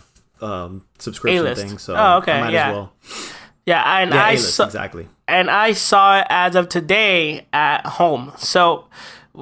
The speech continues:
Speaker 2: there's two different,
Speaker 1: Nice.
Speaker 2: uh, perspectives, so we can both give you our different side of the experience. But before we
Speaker 1: Mm-hmm.
Speaker 2: get there, as always, we're gonna give you our synopsis of the movie. We're gonna jump into our spoiler-free review,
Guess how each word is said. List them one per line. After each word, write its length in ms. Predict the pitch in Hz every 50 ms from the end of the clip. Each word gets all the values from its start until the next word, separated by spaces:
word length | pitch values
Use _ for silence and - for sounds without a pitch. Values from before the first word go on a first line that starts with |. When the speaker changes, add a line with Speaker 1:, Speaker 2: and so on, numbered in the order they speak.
| - -
Speaker 2:
there's 320 | 175 175 190 190 190 185
two 160 | - - 247 214
different, 400 | 240 226 208 240 233 226 214 -
Speaker 1:
Nice. 140 | - -
Speaker 2:
uh, 460 | - 190 196 196 196 196 190 190 185 185
perspectives, 760 | - - 190 185 - - 196 185 185 - 220 233 262 262 -
so 140 | - 214 175
we 60 | 170
can 180 | - 185 165
both 260 | 160 170 170 170 - -
give 160 | - 165 160
you 300 | 165 170 165 160 156 156
our 260 | 147 151 - 151 151
different 260 | 147 170 156 160 147 -
side 240 | - 139 131 147 156
of 100 | 151 147
the 80 | 147
experience. 840 | 143 139 - - - 165 160 175 185 190 202 208 202 - - - - _ - - - - - -
But 420 | _ 269 277 - - - - - 175
before 360 | 185 208 208 - 247 240 226
we 60 | 233
Speaker 1:
Mm-hmm. 60 | 214
Speaker 2:
get 220 | 214 226 226 226 -
there, 480 | 196 190 180 175 165 156 151 170 - - _ _
as 200 | 175 196 196 180 190
always, 680 | - 196 196 196 196 190 190 190 180 170 175 - - 180
we're 140 | 185 185
gonna 220 | 185 190 180 185 175
give 200 | 165 185 190 180
you 220 | 180 185 185 180 180 -
our 260 | 165 165 165 170 165
synopsis 880 | - - - 180 175 190 214 226 - - 240 220 214 - - - - - - - - - - -
of 140 | 151 151
the 80 | 151 151
movie. 380 | 180 226 254 247 254 240 240 240 - _ _ - - - - - - - _
We're 100 | 190 190
gonna 140 | 190 190 185
jump 320 | 165 170 214 220 - - -
into 320 | 208 220 202 - - 214
our 100 | 196 196
spoiler-free 800 | 185 - - - 214 214 214 220 214 214 185 - - 208 202 185
review, 460 | 170 160 175 220 233 233 226 226